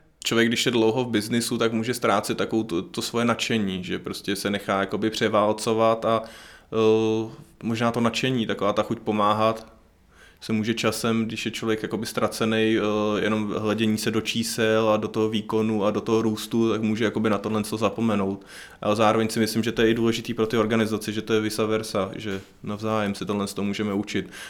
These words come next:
Jak se taky trošku podívat na to, že i ta organizace musí někam růst. Jo, ne-, ne-, ne-, ne-, jako, není to taková ta filozofie, sám ji nezastávám, že, eh, žádný strom neroste do nebe,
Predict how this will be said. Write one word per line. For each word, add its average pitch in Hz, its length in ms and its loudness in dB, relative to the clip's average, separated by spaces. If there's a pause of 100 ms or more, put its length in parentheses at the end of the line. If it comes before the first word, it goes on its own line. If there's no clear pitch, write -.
(140)
Jak 104 140 -4
se 107 120 -2
taky 104 220 0
trošku 113 300 -4
podívat 107 500 0
na 98 80 0
to, 107 120 -2
že 98 120 0
i - 60 -2
ta 110 140 2
organizace 110 500 0
musí 98 260 -4
někam 98 320 -2
růst. 95 420 -6 (380)
Jo, 101 160 -2
ne-, 92 140 -4
ne-, 98 220 -2
ne-, 107 140 0
ne-, 98 260 -2
jako, 101 280 -2 (560)
není 110 180 2
to 117 60 4
taková 110 220 4
ta 113 100 4
filozofie, 107 640 2
sám 107 200 -2
ji 107 60 0
nezastávám, 110 640 0
že, 113 180 -4
eh, 95 600 0
žádný 110 260 0
strom 113 220 -2
neroste 107 340 0
do 104 100 0
nebe, 101 320 -2